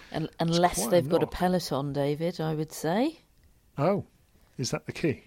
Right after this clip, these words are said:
Speaker 1: I d-, did a, a very lacklustre twenty-minute Taylor Swift, uh, core class yesterday.
Speaker 2: <laughs> Oh, right.
Speaker 1: Yep,
Speaker 2: I
Speaker 1: so
Speaker 2: don't, I don't have a peloton.
Speaker 1: tennis players take note.
Speaker 2: <laughs>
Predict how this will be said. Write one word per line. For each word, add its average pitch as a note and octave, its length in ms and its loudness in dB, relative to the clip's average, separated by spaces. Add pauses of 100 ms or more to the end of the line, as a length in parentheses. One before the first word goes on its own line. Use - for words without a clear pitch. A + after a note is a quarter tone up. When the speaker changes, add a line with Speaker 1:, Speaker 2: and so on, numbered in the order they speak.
(120)
Speaker 1:
I C#3+ 120 -8
d-, - 320 -10
did C#3 180 -4
a, C#3+ 140 -2 (140)
a D3+ 80 -8 (240)
very D3 380 -2
lacklustre C#3 720 -4
twenty-minute C3+ 600 -6
Taylor C3 260 -4
Swift, - 560 -8
uh, C3+ 280 -4 (120)
core C#3 460 0 (140)
class B2+ 400 -4
yesterday. B2+ 640 -8
Speaker 2:
<laughs> - 40 -20 (640)
Oh, D3+ 140 2
right. B2 420 0 (220)
Speaker 1:
Yep, C3 320 -8
Speaker 2:
I - 20 -20
Speaker 1:
so C3+ 220 -2
Speaker 2:
don't, B2+ 340 0
I D3 60 0
don't C3 180 2
have A#2+ 140 2
a A#2 60 -4
peloton. A#2 340 6
Speaker 1:
tennis E3 160 4
players E3 460 4
take D3 340 2
note. D3 500 2
Speaker 2:
<laughs> - 40 -20